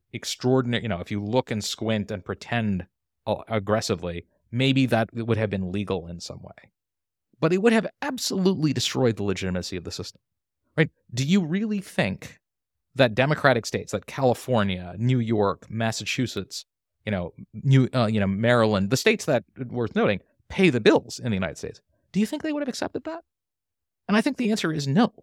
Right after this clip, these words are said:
right? There's, there's just no possibility that they would have accepted that. So that sort of outcome can literally fracture a country. And once countries fractured, they are not easily put back together. If we want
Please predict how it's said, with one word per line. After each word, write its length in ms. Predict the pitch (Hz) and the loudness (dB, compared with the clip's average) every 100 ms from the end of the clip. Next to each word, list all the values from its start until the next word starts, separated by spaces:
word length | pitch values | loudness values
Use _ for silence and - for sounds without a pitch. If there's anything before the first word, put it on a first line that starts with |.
| _ _ | _ _
right? 140 | 165 185 | 4 6
There's, 160 | 151 | 4
there's 220 | 151 175 | 4 0
just 180 | 180 - | 0 0
no 140 | 190 180 | 0 0
possibility 760 | - 185 147 127 269 120 92 - | -4 -4 -2 0 0 -2 -6 -8
that 120 | 113 | -2
they 100 | 104 | -2
would 160 | 95 92 | 0 -2
have 100 | 90 | -6
accepted 360 | - 90 - - | -12 -16 -18 -20
that. 200 | - - _ _ _ _ _ - | -20 -20 _ _ _ _ _ 0
So 260 | 180 127 - - | 2 2 -4 -16
that 340 | 131 170 220 | -4 0 0
sort 180 | - 196 | 0 0
of 60 | 156 | 2
outcome 480 | 185 - 113 98 98 | 0 0 -2 -2 -2
can 440 | - 165 139 120 | -2 0 0 -2
literally 760 | 185 - 139 120 104 95 98 98 _ _ _ | -4 -2 -2 0 -2 -2 -6 -12 _ _ _
fracture 760 | - - 160 - - 135 117 | -8 -4 -2 -4 -2 0 0
a 80 | - | -2
country. 440 | - 165 - 95 | -2 -4 -2 -2
And 140 | 92 123 | 0 -2
once 140 | 165 | -2
countries 280 | 202 190 139 | -4 -2 -4
fractured, 460 | - 190 - 104 - _ | -2 -2 0 -2 -4 _
they 120 | 117 | -2
are 120 | 156 180 | 0 -2
not 220 | 180 220 | -4 -4
easily 380 | 185 208 196 185 | -6 -8 -6 -6
put 220 | - - | -8 -8
back 220 | 170 - | -8 -8
together. 400 | - 123 196 - - _ - | -8 -6 -6 -8 -18 _ 0
If 200 | 143 - | 0 0
we 260 | 143 180 | 0 0
want 600 | 151 113 127 185 208 - | 0 -2 0 0 0 -10